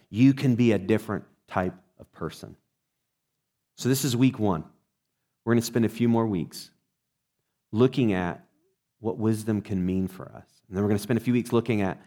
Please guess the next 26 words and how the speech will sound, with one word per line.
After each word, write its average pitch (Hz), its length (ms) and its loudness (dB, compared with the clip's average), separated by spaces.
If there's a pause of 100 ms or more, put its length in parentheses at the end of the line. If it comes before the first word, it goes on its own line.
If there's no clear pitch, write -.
(200)
how - 160 -6
do 131 40 0
we 113 120 0
get 101 240 -4
this 101 180 -8
into 101 260 -8
our 85 160 -4
life. 78 320 -8
And 92 80 -10
so 92 280 0 (280)
I 135 100 0
wanna 135 120 4
encourage 92 400 -2
you, - 140 -16 (1120)
come 135 240 0
back, 85 400 -4 (960)
dig 120 180 2
into 127 240 0
what 92 180 -4
God's 90 260 -4
word 82 200 -8
says, - 420 -18 (320)
make 131 220 -2
it 131 80 -4
a - 20 -4
priority 98 640 -2